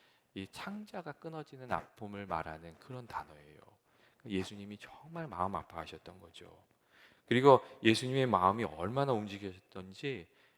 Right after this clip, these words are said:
예수님께서 그에게 손을 대시며 "내가 원하노니 깨끗함을 받으라." 이렇게 말씀해 주셨어요.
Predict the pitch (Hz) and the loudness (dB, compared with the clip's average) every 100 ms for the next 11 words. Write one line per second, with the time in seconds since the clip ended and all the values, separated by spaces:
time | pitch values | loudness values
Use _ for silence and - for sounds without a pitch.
0 | _ 107 117 127 113 113 113 - 101 98 | _ 4 4 2 -4 -4 -4 -4 -4 -4
1 | 101 - - 190 180 - 113 - 107 110 | -6 -8 -10 -8 -6 -4 -6 -8 -6 -4
2 | 131 92 - - - _ _ - 92 95 | -2 -4 -8 -18 -20 _ _ 4 6 6
3 | 92 90 87 85 87 85 85 85 - - | 2 0 -2 -6 -8 -12 -14 -14 -16 -20
4 | 151 - 127 120 127 - - - - - | -20 -18 -18 -18 -18 -18 -18 -18 -18 -18
5 | - _ _ - - - - - 98 98 | -20 _ _ -20 -16 -8 -6 -6 -10 -12
6 | - - 85 - - 90 | -12 -12 -12 -12 -14 -20